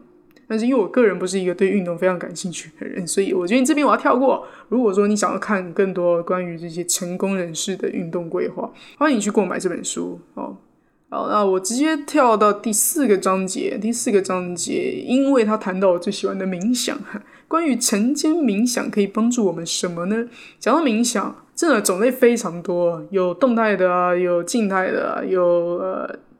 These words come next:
宗教性的，也有、呃，运动型的冥想，像是瑜伽这种系统，我觉得是非常的运动型。那我们今天在这里聊到的是比较广泛的，比较 general，就是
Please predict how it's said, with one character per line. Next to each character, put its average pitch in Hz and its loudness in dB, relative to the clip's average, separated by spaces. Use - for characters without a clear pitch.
宗 302 0
教 294 0
性 214 0
的， 180 -6
也 190 0
有、 180 2
呃， 175 -4
运 240 2
动 233 2
型 - -6
的 185 -4
冥 175 -10
想， - -8
像 175 -10
是 175 -10
瑜 180 -8
伽 196 -2
这 196 -4
种 160 -10
系 185 -6
统， 175 -10
我 - -10
觉 - -12
得 - -10
是 175 -8
非 180 -6
常 175 -8
的 185 -8
运 240 -2
动 165 -4
型。 - -10
那 233 -4
我 196 4
们 196 0
今 302 2
天 320 2
在 302 2
这 302 4
里 208 2
聊 180 2
到 220 4
的 185 2
是 202 -2
比 165 -10
较 185 2
广 - -6
泛 180 -2
的， - -12
比 190 -12
较 185 0
general， 196 0
就 165 -4
是 170 -4